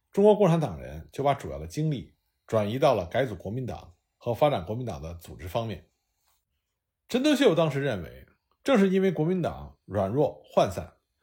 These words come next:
所以中共才应该加入它，来促使它发生积极的改变。陈独秀当时说：“重建国民党是我们的职责。”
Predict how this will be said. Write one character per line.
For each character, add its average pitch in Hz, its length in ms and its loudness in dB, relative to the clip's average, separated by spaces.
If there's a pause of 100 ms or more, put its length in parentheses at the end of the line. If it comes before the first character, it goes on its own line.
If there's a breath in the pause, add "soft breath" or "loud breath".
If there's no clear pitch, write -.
(120)
所 240 200 8
以 180 80 8
中 196 240 2
共 170 300 0
才 - 160 -2
应 147 100 0
该 143 140 2
加 185 180 2
入 127 140 2
它， - 160 -14 (520)
来 175 140 6
促 214 220 2
使 110 100 -2
它 110 140 -2
发 143 160 2
生 135 380 -4
积 151 160 -8
极 127 80 -4
的 127 60 -2
改 104 180 -8
变。 92 240 -12 (540)
陈 - 140 2
独 285 120 4
秀 220 160 6
当 185 160 4
时 170 100 4
说： - 500 -2 (200)
“重 208 180 0
建 220 140 4
国 160 100 2
民 185 140 0
党 - 260 -8
是 - 100 -6
我 117 120 -2
们 76 80 -8
的 73 80 -10
职 113 180 -8
责。” 104 140 -12